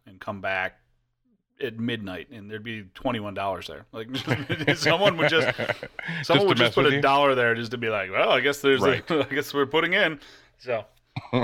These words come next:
Speaker 1: yeah, it was just, uh, it was great. Uh, and, um, yeah, no, we, we've talked about this sort of off the air, but,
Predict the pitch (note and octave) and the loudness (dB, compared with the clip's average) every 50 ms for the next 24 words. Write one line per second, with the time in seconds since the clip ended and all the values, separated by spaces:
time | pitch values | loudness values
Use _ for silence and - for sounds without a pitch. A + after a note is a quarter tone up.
0 | - - - B2+ G#2+ G2+ - G#2+ G#2 - A#2+ A#2 A#2 A2+ G#2 A2 A2 - - - | -2 -2 -2 -2 -2 -2 -4 -6 -6 -6 -6 -6 -8 -8 -8 -10 -10 -10 -8 -4
1 | A2+ A2 G#2+ G#2 G#2 A2+ A#2 A2+ G#2 A2+ A#2+ A2+ - - C3+ - D#3 D#3 D#3 D3 | -4 -4 -4 -4 -8 -10 -12 -12 -10 -8 -6 -4 -2 -2 -2 0 0 -2 -4 0
2 | C3+ C#3 C3+ C3 B2+ B2 B2 B2 A#2+ A#2+ A2+ B2 C#3 F#2+ A#2+ - - C3 C3 C#3 | 0 2 2 2 2 0 -2 -2 -6 -10 -6 -4 -2 -2 -2 -4 -8 -12 -10 -10
3 | E3 F3+ D3 B2 C3 D3+ C#3+ - E3 D#3 C#3 C3 B2+ C3 B2 - B2 A2 - - | -10 -10 -12 -10 -8 -8 -4 0 0 0 2 2 0 -2 -2 -2 -4 -8 -4 -2
4 | C3 A#2+ G#2 A2 A#2 C3 C3+ - A#2 G#2 G#2 G2+ F#2 G2+ G2 | -2 -2 0 2 2 0 0 -2 -4 -4 -4 -4 -6 -8 -12